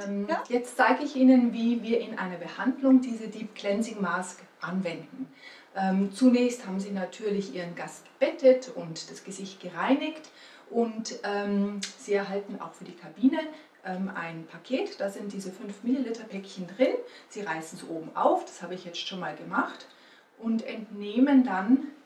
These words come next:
Speaker 1: diese Maske. Sie sehen, das ist schon fertig gerührt. Sie können das mit den Händen auftragen. Ich bin ein Fan davon, alles mit den Händen zu machen.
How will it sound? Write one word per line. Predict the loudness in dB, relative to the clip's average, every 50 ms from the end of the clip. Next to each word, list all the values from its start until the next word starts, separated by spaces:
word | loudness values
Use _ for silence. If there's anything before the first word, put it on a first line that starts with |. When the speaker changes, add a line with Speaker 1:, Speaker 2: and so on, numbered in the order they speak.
| _ _ _ _ _ _ _ _ _ _ _ _ -4
Speaker 1:
diese | -2 0 0 0 2 0 0 0 0 -4 -10 -16 -12
Maske. | -6 -4 -4 -4 -4 -6 -10 -2 0 2 2 2 2 -2 -8 -12
Sie | -12 -10
sehen, | -6 -2 -2 -2 0
das | -2 -4 -4
ist | -6 -10
schon | -8 -8 -8
fertig | -6 -6 -6 -6 -6 -8 -10 -14 -14
gerührt. | -12 -12 -8 -4 0 2 2 2 0 -2 -6 -14 -20 -20 -20 -8
Sie | -2 0 0 0 2
können | 2 4 4 4 4 2 2 6
das | 6 6 6 6 2 -6
mit | -6 -6 -6
den | -6 -6
Händen | -2 0 0 0 0 -2 -6 -2
auftragen. | 0 2 4 4 2 2 -2 0 2 4 4 4 2 0
Ich | -4 -10 -14
bin | -14 -14 -12
ein | -10 -10 -10 -10 -12
Fan | -12 -10 -4 -2 0 0 0
davon, | 0 -4 -4 -4 0 0 0 0
alles | -2 -4 -6 -8 -8 -10 -12
mit | -12 -12 -12
den | -12 -12 -10
Händen | -6 -4 -4 0 2 2 2
zu | 2 0 -4
machen. | -4 -2 -2 -2 -4 -8 -10 -12 -12